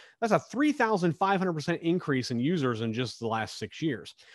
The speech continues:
Now, you'll notice the big jump. A big jump happened between twenty twenty and twenty twenty-one,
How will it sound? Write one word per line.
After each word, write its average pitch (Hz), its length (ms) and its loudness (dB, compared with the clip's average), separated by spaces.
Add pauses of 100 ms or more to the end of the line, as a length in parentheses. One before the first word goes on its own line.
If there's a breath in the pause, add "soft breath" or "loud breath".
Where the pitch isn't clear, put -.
(140 loud breath)
Now, 131 100 2
you'll 127 180 4
notice 185 280 4
the 156 80 0
big 127 160 4
jump. 117 280 0
A 131 60 -8
big 117 180 -2
jump 110 200 -2
happened 113 280 -4
between 107 240 -6
twenty 139 300 -2
twenty 120 300 -2
and 107 80 -4
twenty 107 240 -6
twenty-one, 151 500 4